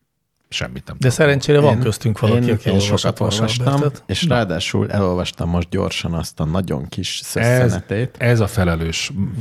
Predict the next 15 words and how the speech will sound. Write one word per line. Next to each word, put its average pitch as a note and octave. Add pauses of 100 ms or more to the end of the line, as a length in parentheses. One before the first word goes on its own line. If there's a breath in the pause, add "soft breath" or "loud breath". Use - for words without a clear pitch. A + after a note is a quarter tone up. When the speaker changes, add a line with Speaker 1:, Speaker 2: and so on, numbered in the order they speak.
(200)
Speaker 1:
műsorvezetői E2+
Speaker 3:
Amire G2+
Speaker 1:
hozzáállás. F#2+
Speaker 3:
szoktak -
hivatkozni, E2+ (140)
az E2+
a -
Patkányok D#2
honfoglalása D2+
Speaker 2:
Mhm. - (100)
Speaker 3:
című A#2
kis -
esszé. D#2+ (1000 loud breath)
Speaker 1:
Mikor -
írta? E2+